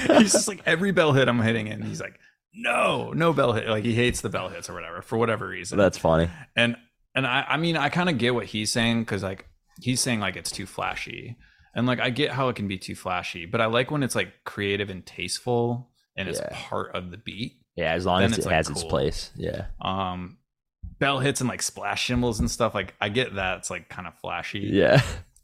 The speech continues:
Speaker 1: But I feel like the way that, like, hardcore bands did it in upstate New York, like Rochester and,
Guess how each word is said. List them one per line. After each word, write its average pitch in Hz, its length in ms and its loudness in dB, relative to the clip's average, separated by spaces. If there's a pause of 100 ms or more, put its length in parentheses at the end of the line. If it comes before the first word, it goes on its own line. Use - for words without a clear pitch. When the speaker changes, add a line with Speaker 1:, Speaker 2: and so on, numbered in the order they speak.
Speaker 1:
But 113 160 2
I 107 100 4
feel 135 180 0
like 127 320 0
the 104 100 0
way 101 200 4
that, 95 280 0
like, 87 360 -8
hardcore 95 380 -4
bands 92 280 -8
did 92 140 -6
it 90 120 -6
in 90 460 -10
upstate 95 360 -2
New 87 100 -8
York, 90 300 -8
like 92 160 -4
Rochester 90 800 -8
and, 87 360 -12